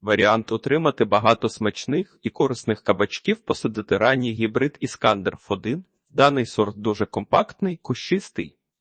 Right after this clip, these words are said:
тому займає не дуже багато місця, але тим не менше він не любить густий посадки. Тому дотримуйтесь рекомендації постачальника за схемою посіву насіння.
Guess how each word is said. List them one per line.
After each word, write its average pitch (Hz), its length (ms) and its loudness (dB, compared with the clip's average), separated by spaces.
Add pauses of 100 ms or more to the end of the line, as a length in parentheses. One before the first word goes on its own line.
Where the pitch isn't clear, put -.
(140)
тому 190 300 4
займає 165 460 4
не 107 140 -2
дуже 110 280 -2
багато 104 480 2
місця, - 520 -4
але 104 220 2
тим 113 300 -2
не 131 120 0
менше 107 420 -2
він 104 200 -4
не 110 120 -2
любить 113 300 -2
густий 110 420 -4
посадки. - 680 -4 (380)
Тому 220 280 4
дотримуйтесь 185 720 2
рекомендації 110 920 0
постачальника 110 1000 -2
за 113 140 -2
схемою 131 520 -2
посіву 110 480 -2
насіння. 92 600 -6